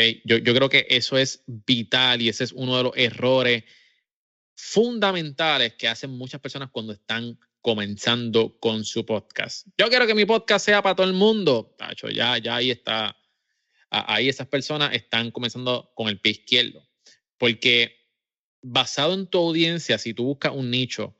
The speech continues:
¿verdad? Un, una, un grupo de personas que tengan un interés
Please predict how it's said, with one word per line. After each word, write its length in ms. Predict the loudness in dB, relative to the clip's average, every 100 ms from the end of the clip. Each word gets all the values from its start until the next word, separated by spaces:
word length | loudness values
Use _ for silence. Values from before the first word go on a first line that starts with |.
| _ _ -14
¿verdad? 340 | -2 0 0
Un, 140 | -2 -8
una, 480 | -4 2 2 2 -2
un 280 | -6 -6 0
grupo 280 | 2 4
de 80 | 2
personas 280 | 2 -2 -4
que 100 | -4
tengan 220 | -4 -4
un 140 | -2 -2
interés 800 | -4 2 6 6 4 -2 -10